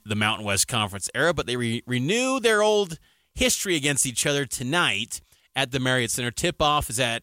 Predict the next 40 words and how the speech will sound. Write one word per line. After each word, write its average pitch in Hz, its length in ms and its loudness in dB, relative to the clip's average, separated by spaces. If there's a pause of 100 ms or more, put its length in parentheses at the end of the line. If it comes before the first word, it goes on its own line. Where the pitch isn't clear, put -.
(440)
seven 170 300 0
o'clock, 127 380 0
pregame 156 500 -2
at 156 100 -4
six, - 600 -2 (340)
B 123 160 0
Y 123 220 2
U 107 480 -2
and 92 280 -6
T 147 220 -4
C - 200 0
U. 104 140 -4
Cougars 165 360 -2
looking 139 200 -2
for 113 120 -6
win 127 260 -2
number 117 220 -4
twenty-one 123 540 -2
on 110 80 -2
the 92 60 -4
season. 113 600 -2 (260)
They're 104 220 -16
eight 131 140 -12
and 104 100 -14
seven 107 480 -2 (240)
overall 110 480 -2
in 101 160 -8
Big 113 240 -4
Twelve 101 300 -8
play. 131 340 0 (320)
Just - 160 0
a 147 40 -2
quick 143 220 0
update 127 480 0
in 151 160 -2
the 151 80 -2
Big 107 220 -2
Twelve 113 280 -4
right 104 180 -4
now. 123 320 0